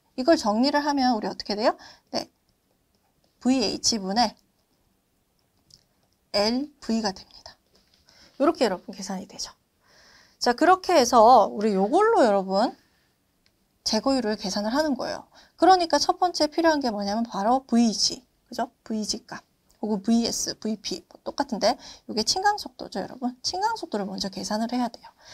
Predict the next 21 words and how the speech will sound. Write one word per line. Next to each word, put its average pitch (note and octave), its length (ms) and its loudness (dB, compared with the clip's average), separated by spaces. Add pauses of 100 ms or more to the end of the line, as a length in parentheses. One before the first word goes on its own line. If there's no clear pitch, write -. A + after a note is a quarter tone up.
(220)
자, C4 140 6
그럼 D#4 180 6
첫 G4 220 4
번째 G4 320 6
여기 G3+ 320 0
입경 F#4 380 2
분포가 A3+ 760 6
삼십 F#4 640 -2 (800)
마이크로미터일 A#3+ 1300 0
때, G3 100 -4 (920)
그죠? C4+ 240 -4 (100)
그때 B3+ 360 -2
우리 G#3+ 200 -4
침강 C4 320 0
속도 A#3+ 380 -6
구해볼게요. - 560 -8 (1080)
얼마예요? G#3+ 360 -2 (800)
십팔 C4 640 2 (160)
곱하기, C4 720 -2
자, G#3+ 140 -4
여기 G#3 440 -2